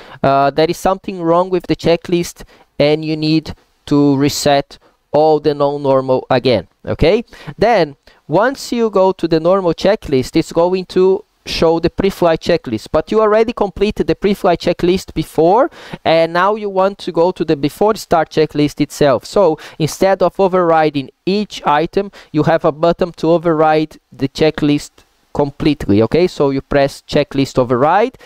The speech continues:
and it says checklist overridden, and then the next time you open a checklist, is going to show you the next before start checklist, okay? So actually, uh, the action for the checklist override is for you to sequence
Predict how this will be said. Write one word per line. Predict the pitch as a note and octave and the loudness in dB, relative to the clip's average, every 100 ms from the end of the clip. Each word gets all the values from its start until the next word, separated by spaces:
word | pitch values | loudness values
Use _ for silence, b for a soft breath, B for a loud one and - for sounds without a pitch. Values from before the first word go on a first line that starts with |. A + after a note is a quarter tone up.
| B | B
and | - D3 | -6 -4
it | D3+ | -4
says | - D3 C3 - | 0 0 0 -2
checklist | E3 E3 D#3+ D3+ - | -2 -2 0 -2 0
overridden, | D3 C#3 B2+ D#3+ G#3+ A3+ A3+ | -2 0 2 2 2 0 0
and | - E3 D#3+ | 0 0 2
then | E3+ G3 A3 _ _ _ _ - | 2 2 -2 _ _ _ _ -4
the | |
next | D3 F3+ - | 0 0 -2
time | - G3+ G#3 A3 - | -2 2 0 -2 -8
you | F3 F3 | -4 0
open | F#3 F3+ F#3+ | 0 0 0
a | E3+ | 0
checklist, | - G3 - G#3 G3+ - - | 0 -2 -2 -4 -4 -4 -6
is | D3 - | -4 2
going | D#3+ D#3+ E3 | 0 0 -4
to | D#3 | -8
show | - D3 C#3 | 0 2 2
you | C#3+ | 0
the | C#3 C3+ | -2 0
next | C3+ C3 - - | 0 -2 -6 -16
before | A#2+ C3+ C3+ B2+ | -10 -6 0 0
start | B2+ - A#2 A2+ - | -2 -2 0 0 -6
checklist, | - B2+ - C2 - - | -4 -4 -4 -14 -16 -16
okay? | F#2 - F3+ A3 B B B | -8 0 0 0 B B B
So | - D#3+ - | -2 -2 2
actually, | G3 C4 - G3+ F3+ F3 B B - | 0 0 -2 -2 0 0 B B 0
uh, | C#3+ - | 0 2
the | D3 - | -2 0
action | G3 - - F#3+ | 0 -2 -4 -4
for | - F3 D#3+ | 0 0 0
the | D#3 | -2
checklist | - A3 - F#3 E3+ - | 0 -2 0 -2 -2 0
override | F#3 G#3+ G#3+ D#3+ D3 C#3+ D3 _ B - | 0 2 2 2 2 2 0 _ B -4
is | D#3 | -2
for | - E3 | 2 0
you | D#3+ G#3 | 0 -4
to | - | -6
sequence | F#3+ - B3 - E3+ D3 - | -8 -2 -4 0 0 0 -2